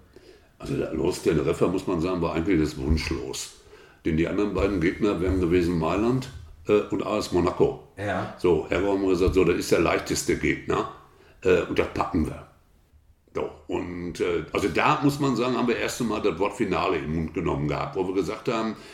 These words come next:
Speaker 1: also jetzt bitte nicht Inter Mailand, ne? Das wäre
Speaker 2: Ja,
Speaker 1: das
Speaker 2: ja,
Speaker 1: Ende.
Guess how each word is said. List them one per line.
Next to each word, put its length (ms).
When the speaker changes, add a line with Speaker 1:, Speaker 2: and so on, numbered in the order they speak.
Speaker 1:
also 160
jetzt 280
bitte 200
nicht 360
Inter 280
Mailand, 600
ne? 200
Das 200
wäre 120
Speaker 2:
Ja, 60
Speaker 1:
das 100
Speaker 2:
ja, 60
Speaker 1:
Ende. 320